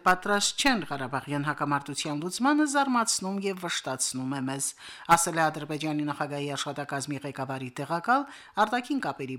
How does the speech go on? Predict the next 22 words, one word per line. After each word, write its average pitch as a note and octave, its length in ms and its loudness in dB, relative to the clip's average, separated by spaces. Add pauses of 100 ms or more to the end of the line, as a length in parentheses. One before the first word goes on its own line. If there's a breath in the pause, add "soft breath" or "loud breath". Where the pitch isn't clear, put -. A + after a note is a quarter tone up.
բաժնի C3 300 -4 (100)
պետ B3 240 -4
Նովրուզ B2 280 -6 (120)
Մամեդովը։ B2 520 -6 (760 loud breath)
Նա A#3+ 160 6
ասել D4+ 320 2
է, - 80 0
որ D4 160 2
ամն-ում C4+ 480 4
ընտրությունների A#3+ 640 -2
շեմին A#3 360 0 (140)
իր D#3 160 -2
լիազորությունների E3+ 760 0 (100)
ավարտին E3 400 -2
մոտեցող E3 520 -2
պետքարտուղարի D3 680 -2
կողմից D3 440 -2 (100)
նման F3+ 380 0
հայտարարությունը E3+ 840 -2 (420 loud breath)
զարմանք C4 460 2
է B2+ 80 -4
առաջացնում։ G#2 680 -8